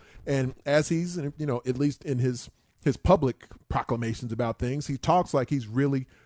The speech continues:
closely evaluated this roster up to this point already. And so he's gotta figure out exactly where he wants to thread that needle, because he's talking about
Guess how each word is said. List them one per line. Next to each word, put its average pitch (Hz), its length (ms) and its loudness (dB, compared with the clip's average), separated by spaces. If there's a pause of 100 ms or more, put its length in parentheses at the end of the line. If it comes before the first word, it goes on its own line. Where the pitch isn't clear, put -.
closely 139 400 2
evaluated 117 600 0
this 113 220 -4
roster 120 380 0
up - 80 -4
to 120 80 -4
this 110 160 -2
point 117 260 -6
already. 120 460 2 (260)
And 120 120 -8
so 131 120 4
he's 165 160 2
gotta 180 160 0
figure 175 240 2
out 151 100 2
exactly 143 580 0
where 123 640 2 (320)
he 156 120 0
wants 143 260 2
to 131 100 -4
thread 131 240 0
that 123 200 -2
needle, 110 220 -2
because 139 260 -2
he's 120 140 -4
talking 151 280 4
about 143 340 2